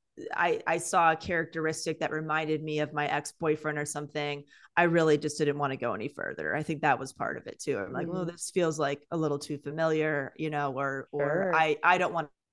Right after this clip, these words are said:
Speaker 1: give somebody the power to hurt me again. Um,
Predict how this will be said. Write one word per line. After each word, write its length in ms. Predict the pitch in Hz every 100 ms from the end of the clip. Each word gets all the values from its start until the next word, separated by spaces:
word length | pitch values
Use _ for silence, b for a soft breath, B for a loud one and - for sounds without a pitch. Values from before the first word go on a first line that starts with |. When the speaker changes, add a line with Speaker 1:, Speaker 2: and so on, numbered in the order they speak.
| 156 151
Speaker 1:
give 180 | 151
somebody 300 | 143 160 147
the 80 | 151
power 260 | - 147 143
to 100 | 139
hurt 240 | 170 156
me 140 | 151 147
again. 380 | 151 143 143 - b b b b
Um, 400 | - 180 165 156